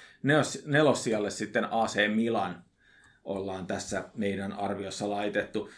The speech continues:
Sieltä nyt ehkä, ö, Tonaalin lähtö Newcastleen se niinku selvästi merkittävin pelaaja, joka lähti. Mut on siellä sitten jotain Ante Rebicia Besiktas-,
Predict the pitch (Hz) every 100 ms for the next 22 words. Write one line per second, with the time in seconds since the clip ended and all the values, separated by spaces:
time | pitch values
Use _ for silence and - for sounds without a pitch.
0 | - - 120 123 127 120 123 - 123 113
1 | - - - - 107 107 107 - - _
2 | _ 160 143 131 120 110 110 107 - -
3 | 110 120 113 110 107 104 - 107 98 98
4 | - - 95 95 90 98 95 - 135 117
5 | 117 110 110 95 95 87 - 90 95 92
6 | 87 - 101 101 107 107 95 - 104 98
7 | - 170 - - _ _ _ _ - -
8 | - _ - 107 92 - - 107 123 127
9 | 110 120 - 110 - 107 104 - - 113
10 | 110 113 110 95 104 - - 107 98 -
11 | - 98 95 98 - 98 85 - -